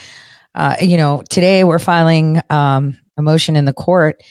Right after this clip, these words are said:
to ask the judge what to do about Ollie. We'll be like, "Look, he's saying he's got it, but he's ignoring the court. Here's his posts. Here's what he said.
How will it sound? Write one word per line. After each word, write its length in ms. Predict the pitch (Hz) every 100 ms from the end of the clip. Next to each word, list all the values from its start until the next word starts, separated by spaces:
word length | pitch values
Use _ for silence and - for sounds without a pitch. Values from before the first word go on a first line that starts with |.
| _ _ -
to 100 | -
ask 200 | 196 226
the 60 |
judge 260 | 175 214 214
what 180 | 190 175
to 80 | 190
do 140 | 202
about 280 | 185 185 -
Ollie. 320 | 202 214 175
We'll 140 | 156
be 140 | 160 175
like, 220 | 175 170
"Look, 240 | 185 -
he's 180 | - 151
saying 300 | - 170 185
he's 180 | 180 147
got 280 | 139 156 160
it, 140 | 151
but 100 | 160
he's 180 | 139 143
ignoring 400 | 139 151 156 151
the 60 | 123
court. 400 | - 170 - - - - - - -
Here's 320 | - 175 196
his 180 | 165 156
posts. 640 | - 196 214 196 - - -
Here's 360 | - 180 196
what 120 | 190
he 80 | 165
said. 560 | 165 - 220 208 190